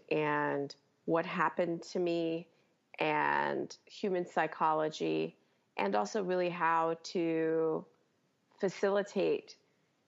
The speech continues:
other people having this kind of experience, because my background's in marketing and scale and all of those things, I thought, Well, gosh, not everybody is going to go to a retreat center. Not everyone can take ten days off.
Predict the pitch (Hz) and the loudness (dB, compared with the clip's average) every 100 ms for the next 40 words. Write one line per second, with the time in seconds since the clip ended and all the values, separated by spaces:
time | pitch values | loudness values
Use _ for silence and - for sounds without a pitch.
0 | _ _ 180 170 185 185 202 202 185 180 | _ _ 0 2 -2 -4 -8 -4 -4 -4
1 | 185 175 - 175 175 170 - 180 170 160 | 0 0 0 -2 -4 -6 -8 -4 -2 -2
2 | 160 - - 208 240 175 104 - - - | -4 -8 -4 -2 0 0 -2 -4 -16 -20
3 | _ _ _ _ - - 214 214 214 190 | _ _ _ _ -8 -2 0 0 0 2
4 | 180 180 180 175 - 160 156 151 156 165 | 2 2 0 0 -2 0 2 0 0 0
5 | 160 156 151 - - 160 160 151 147 143 | 0 0 -4 -4 0 2 2 2 2 2
6 | 151 147 147 - 170 175 151 - 147 - | 2 2 -2 0 -2 0 0 2 0 0
7 | - _ _ _ 202 190 190 175 - 190 | -6 _ _ _ -4 2 2 2 -2 0
8 | 185 180 175 202 185 170 165 - 165 160 | 2 2 2 0 0 0 -2 -2 -2 -2
9 | 160 170 165 165 165 180 160 156 - 156 | -2 0 2 0 -2 -2 -2 -2 -2 -4
10 | - 139 156 240 - _ _ _ - 185 | -2 -2 -2 -4 -8 _ _ _ -2 2
11 | 185 202 190 185 185 185 180 170 - 165 | 2 2 2 -2 -4 -2 -2 -2 -2 -2
12 | 165 151 151 143 123 202 | 0 0 0 2 2 2